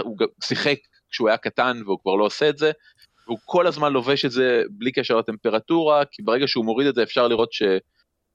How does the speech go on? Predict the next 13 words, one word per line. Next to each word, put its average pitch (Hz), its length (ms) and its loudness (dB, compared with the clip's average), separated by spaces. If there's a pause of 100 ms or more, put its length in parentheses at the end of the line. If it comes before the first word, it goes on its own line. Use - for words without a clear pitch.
(120)
נניח 113 260 0
במפרקים 117 1200 -2
של 135 180 2
היד, 117 360 2 (120)
יש - 420 -2 (100)
חלקים 117 400 0
קפיצים 123 580 -2
שקצת - 420 -4
בולטים, 104 640 0 (920)
אה, 80 200 -6 (180)
יש 110 480 0
המון 117 380 -2
צינורות 123 800 2